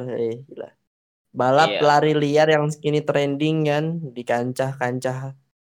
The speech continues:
Speaker 1: per-, apa, perdesaan Indonesia, anjing.
Speaker 2: Nggak perdesaan. Di kota-kota besar
Speaker 1: Ya.
Speaker 2: juga, di Jakarta.
Speaker 1: Ya, pemukiman lah. Sekitaran
Speaker 2: Hmm.
Speaker 1: pemukiman Indonesia ini balap lari liar ini lagi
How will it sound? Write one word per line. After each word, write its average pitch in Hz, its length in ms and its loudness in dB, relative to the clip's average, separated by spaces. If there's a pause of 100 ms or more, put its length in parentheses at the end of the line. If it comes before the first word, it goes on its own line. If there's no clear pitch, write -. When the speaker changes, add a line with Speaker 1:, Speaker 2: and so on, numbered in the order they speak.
(380)
Speaker 1:
per-, 147 560 2
apa, 196 460 2
perdesaan 147 800 2
Indonesia, 147 340 -2
anjing. 127 380 -8 (1120)
Speaker 2:
Nggak 110 340 -6
perdesaan. 113 760 -2 (840)
Di 120 80 -6
kota-kota 123 480 2
besar 127 380 4
Speaker 1:
Ya. 135 100 6
Speaker 2:
juga, 117 320 2
di 117 80 -6
Jakarta. 113 800 -2 (400)
Speaker 1:
Ya, 147 160 2
pemukiman 156 720 0
lah. 131 140 0 (500)
Sekitaran 147 480 0
Speaker 2:
Hmm. 160 80 -2
Speaker 1:
pemukiman 147 400 -2
Indonesia 135 480 -2
ini 175 160 -2
balap 156 220 2
lari 156 200 2
liar 156 220 2
ini 180 160 -4
lagi 147 300 -4